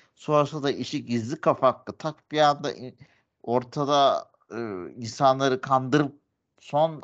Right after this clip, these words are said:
anda bir şeyler yaparsan, e, olmaz yani.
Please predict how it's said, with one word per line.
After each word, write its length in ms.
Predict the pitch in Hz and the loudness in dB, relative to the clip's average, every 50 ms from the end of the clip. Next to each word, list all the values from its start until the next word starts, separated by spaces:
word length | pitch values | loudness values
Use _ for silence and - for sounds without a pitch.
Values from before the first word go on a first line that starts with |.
| - | -4
anda 460 | - 127 127 123 117 123 120 110 90 | -2 -2 -2 -2 -2 -2 -2 -2 -2
bir 60 | 113 113 | -6 -8
şeyler 320 | - - 127 120 117 117 | -4 0 2 4 4 4
yaparsan, 720 | 117 113 113 - 170 196 226 226 - - 214 180 147 - _ _ _ _ _ _ _ _ - - | 2 0 0 0 0 0 0 -2 -4 -6 -6 -6 -8 -10 _ _ _ _ _ _ _ _ -12 -10
e, 20 | |
olmaz 560 | - 82 113 170 240 262 254 180 120 107 - 107 | -6 -2 -2 -2 0 2 2 2 2 0 -2 -2
yani. 400 | 107 95 90 82 71 71 82 | -2 -2 -2 -2 -4 -8 -12